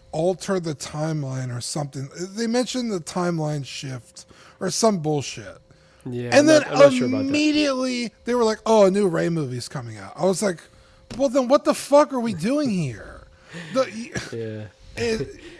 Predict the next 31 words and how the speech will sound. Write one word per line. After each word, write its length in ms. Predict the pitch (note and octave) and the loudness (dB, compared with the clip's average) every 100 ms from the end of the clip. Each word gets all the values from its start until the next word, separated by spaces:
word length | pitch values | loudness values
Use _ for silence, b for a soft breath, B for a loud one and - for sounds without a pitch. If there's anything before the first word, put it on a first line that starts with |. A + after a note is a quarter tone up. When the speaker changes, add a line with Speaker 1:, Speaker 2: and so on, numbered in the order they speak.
| - | -4
Speaker 1:
it's 220 | A3 A3+ | 0 0
so 580 | - - - B3+ C4 B3+ | 0 -2 2 4 4 2
fucking 600 | G3+ - A3+ A3 A3+ G#3+ | -2 -6 -4 -2 -4 -8
bizarre. 640 | E3+ D3 B2+ D#3 C#3 - - | -6 -6 -2 -2 -2 -4 -10
I, 160 | D#3 E3 | -6 -4
Speaker 2:
The 160 | D3 D#3+ | 2 4
Speaker 1:
I 80 | F3+ | 6
Speaker 2:
Filoni 320 | F#3 G3+ G#3 | 6 6 6
one 220 | F3 E3+ | 4 4
could 200 | D3+ D#3+ | 2 -2
be 120 | C#3+ C#3+ | 0 -2
really 320 | C#3 C#3 C3 | 0 2 0
cool, 240 | - C3+ | 0 0
but 200 | A#2 B2+ C#3 | 2 -2 -2
that's 180 | D3 | -4
a 40 | D#3 | -4
tall 220 | C#3 B2 | -2 -2
task, 420 | A#2 A2+ F#2+ - | -2 -6 -8 -6
right? 200 | B2+ A2+ | -4 -4
For 220 | G2+ C3 A2 | -4 -6 -4
someone 280 | C#3+ C#3 | -2 -2
who's 160 | C3 B2 | -2 -2
inexperienced, 560 | B2+ A#2+ - A#2+ A#2 C3 | -2 -2 -4 -4 -2 -2
obviously 280 | C3 B2+ | -4 -4
they've 160 | B2+ B2 | -2 -2
got 180 | B2 A#2+ | 0 0
a 40 | |
lot 220 | A#2+ A#2 A#2 | 0 -2 -2
of 100 | A2+ | -4
resources, 640 | A#2+ A#2+ B2 A2 A#2 G#2 | -6 -6 -8 -8 -8 -8
but 220 | G#2 A2+ | -8 -10